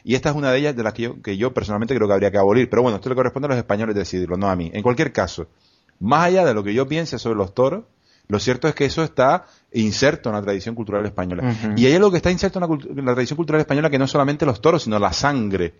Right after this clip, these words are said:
Speaker 1: Y bueno, quien quiera, quien crea que estoy diciendo un disparate, que bueno, que simplemente vaya a la imaginería cristiana y a los grandes imagineros de la tra-, de la, lo que son los escultores religiosos españoles y verá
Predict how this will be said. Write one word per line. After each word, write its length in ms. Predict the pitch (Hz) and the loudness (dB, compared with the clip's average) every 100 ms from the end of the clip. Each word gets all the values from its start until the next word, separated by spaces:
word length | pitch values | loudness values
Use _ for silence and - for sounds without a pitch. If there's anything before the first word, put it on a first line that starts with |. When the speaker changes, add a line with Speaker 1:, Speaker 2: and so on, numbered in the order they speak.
| _ _ _ _ | _ _ _ _
Speaker 1:
Y 360 | 67 73 76 | -14 -10 -10
bueno, 260 | 73 73 135 | -10 -10 -8
quien 200 | 90 82 | -8 -6
quiera, 580 | 92 95 101 101 95 92 | 0 2 4 4 2 0
quien 220 | 87 87 | -4 -8
crea 280 | 85 98 107 | -4 0 0
que 120 | 104 | 0
estoy 160 | 95 107 | -2 -4
diciendo 140 | 110 | -2
un 60 | 110 | -2
disparate, 440 | 104 101 107 143 | 0 2 2 2
que 140 | 160 117 | 0 0
bueno, 220 | 92 165 | 0 -2
que 60 | 143 | -6
simplemente 340 | 98 101 101 | -4 -4 0
vaya 180 | 101 107 | 2 4
a 40 | 107 | 4
la 80 | |
imaginería 560 | 107 101 98 101 98 104 | 2 0 0 2 4 4
cristiana 640 | 101 92 104 117 131 120 - - - - | 2 0 2 2 2 -2 -8 -20 -20 -12
y 140 | - 110 | 0 2
a 60 | |
los 100 | 107 | 4
grandes 400 | 101 110 120 117 110 | 4 2 2 2 2
imagineros 760 | 110 107 104 127 123 107 101 _ _ _ - | -2 -2 0 0 2 0 -2 _ _ _ -8
de 240 | 95 107 | -2 2
la 180 | 98 98 | 2 0
tra-, 280 | 95 95 87 | -2 -4 -4
de 160 | 95 | -4
la, 240 | 95 90 87 | -2 -2 -4
lo 100 | 90 | -6
que 80 | |
son 120 | 85 113 | -4 -4
los 80 | |
escultores 760 | 120 - 110 101 - 131 123 110 | -4 -2 -2 0 4 4 4 0
religiosos 420 | 107 104 110 123 | -4 -6 -6 -8
españoles 340 | 110 107 117 | -6 -6 -4
y 60 | 147 | -2
verá 400 | 104 104 120 | 0 2 0